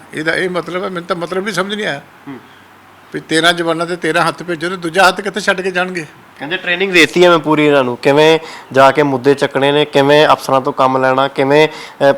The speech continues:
Speaker 2: ਵਿਧਾਨ ਸਭਾ 'ਚ ਇਹਨਾਂ ਨੇ ਸਿੱਖ ਲਿਆ, ਟ੍ਰੇਨਿੰਗ ਦੋ ਸਾਲ ਹੋ ਗਈ ਇਹਨਾਂ ਦੀ, ਅੱਗੇ ਹੁਣ ਸੰਸਦ ਦੇ ਵਿੱਚ ਵੀ ਜਾ ਕੇ ਐਂ ਹੀ ਗੱਜਣਗੇ।
Speaker 1: ਫਿਰ ਉਹੀ ਗੱਲ ਹੈ ਨਾ ਵੀ ਪਿੱਛੋਂ ਜਿਹੜੀ ਇੱਕ ਬਾਂਹ ਆ ਉਹ ਕੇਜਰੀਵਾਲ ਦੇ ਹੱਥ 'ਚ ਹੋਊਗੀ, ਇੱਕ ਹੀ ਉਹਨਾਂ ਦੀ ਆਪਣੀ ਹੋਊਗੀ।
Speaker 2: ਹੂੰ।
Speaker 1: ਇਹੀ ਟ੍ਰੇਨਿੰਗ ਹੈ ਨਾ,
Speaker 2: ਹੂੰ।
Speaker 1: ਵੀ ਜੋ ਪਿੱਛੋਂ ਬਾਂਹ ਮਰੋੜਾਂਗੇ ਉਹਦੇ ਹਿਸਾਬ ਨਾਲ ਕੰਮ ਕਰਨਾ।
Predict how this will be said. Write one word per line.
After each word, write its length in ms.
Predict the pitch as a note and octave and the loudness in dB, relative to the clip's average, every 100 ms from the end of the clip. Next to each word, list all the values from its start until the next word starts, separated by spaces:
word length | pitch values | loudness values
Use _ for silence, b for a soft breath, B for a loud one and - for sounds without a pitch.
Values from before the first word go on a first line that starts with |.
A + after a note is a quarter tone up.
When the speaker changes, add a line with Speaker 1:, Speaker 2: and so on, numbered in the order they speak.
| C#3+ | -2
Speaker 2:
ਵਿਧਾਨ 320 | C3 C3 C#3 | -2 4 4
ਸਭਾ 220 | A#2+ C#3+ | 4 0
'ਚ 80 | D3+ | 0
ਇਹਨਾਂ 160 | D3+ D3 | 0 0
ਨੇ 60 | |
ਸਿੱਖ 260 | D3+ C3 - | 0 -2 0
ਲਿਆ, 160 | C3+ C#3+ | 2 2
ਟ੍ਰੇਨਿੰਗ 400 | - C#3 C#3+ C3+ | 0 -2 -2 -2
ਦੋ 160 | C3 | -2
ਸਾਲ 220 | B2 C#3 | 4 2
ਹੋ 160 | C3+ B2 | 2 -4
ਗਈ 160 | A#2 C3 | -4 -2
ਇਹਨਾਂ 200 | C3+ C3 | 0 -2
ਦੀ, 160 | C#3+ | -2
ਅੱਗੇ 220 | C3 C3+ | -2 -2
ਹੁਣ 240 | C3+ C3+ B2+ - | -2 -4 -6 -8
ਸੰਸਦ 380 | - C#3 D3+ C#3+ | -2 -2 0 0
ਦੇ 80 | |
ਵਿੱਚ 180 | D3 D3 | 0 0
ਵੀ 80 | D3 | 0
ਜਾ 140 | C#3+ | 0
ਕੇ 100 | C3 | 0
ਐਂ 80 | C#3 | 0
ਹੀ 100 | C#3 | 0
ਗੱਜਣਗੇ। 360 | B2 A2 A#2 A2+ - - | -2 -4 -8 -10 -18 -12
Speaker 1:
ਫਿਰ 120 | C#3 | -8
ਉਹੀ 160 | C#3+ F3+ | -4 -2
ਗੱਲ 200 | F#3 E3 | -2 -2
ਹੈ 60 | |
ਨਾ 120 | D#3 G3+ | -2 -4
ਵੀ 140 | G#3+ | -6
ਪਿੱਛੋਂ 360 | G3+ F3+ - F3+ | -14 -10 -8 -6
ਜਿਹੜੀ 280 | F3+ F#3+ | -4 -4
ਇੱਕ 140 | F3 F3 | -4 -2
ਬਾਂਹ 280 | F3 F#3+ F#3+ | 2 4 4
ਆ 40 | |
ਉਹ 80 | F#3+ | 2
ਕੇਜਰੀਵਾਲ 460 | F3 D#3 E3+ F#3 | -2 -4 0 0
ਦੇ 100 | F#3 | 2
ਹੱਥ 160 | F3 D#3 | 0 0
'ਚ 100 | - | -2
ਹੋਊਗੀ, 260 | E3+ E3+ G#3 | -4 -2 -4
ਇੱਕ 260 | G3 - | -4 -4
ਹੀ 100 | G3+ | 0
ਉਹਨਾਂ 160 | G3 G3 | 0 0
ਦੀ 80 | G3 | 0
ਆਪਣੀ 260 | E3+ E3 | -2 -6
ਹੋਊਗੀ। 280 | C3+ A#2+ B2+ - _ _ - | -8 -10 -16 -20 _ _ -20
Speaker 2:
ਹੂੰ। 120 | C#3+ A#2 - - - - _ - - - | -20 -20 -20 -20 -20 -20 _ -20 -20 -10
Speaker 1:
ਇਹੀ 180 | C3+ E3 | -2 0
ਟ੍ਰੇਨਿੰਗ 400 | G3+ G#3 G#3 A3 | 0 -2 -2 -2
ਹੈ 60 | C#3 | -2
ਨਾ, 140 | D#3 | -4
Speaker 2:
ਹੂੰ। 420 | C4+ B2+ - C3 F#3 F#3+ - | -8 -12 -18 -20 -20 -16 -14
Speaker 1:
ਵੀ 80 | |
ਜੋ 220 | D3+ D3 D#3+ | -10 -8 -10
ਪਿੱਛੋਂ 360 | D#3+ D#3+ F#3+ | -12 -6 -4
ਬਾਂਹ 200 | F3 F#3+ | 4 4
ਮਰੋੜਾਂਗੇ 400 | G3 F#3+ G3+ G#3 | 4 0 0 -2
ਉਹਦੇ 140 | G3+ G3 | -4 0
ਹਿਸਾਬ 240 | F#3+ D3 | 2 2
ਨਾਲ 100 | D#3 | -2
ਕੰਮ 200 | D3+ D3 | -6 -8
ਕਰਨਾ। 260 | D3+ C#3 | -10 -10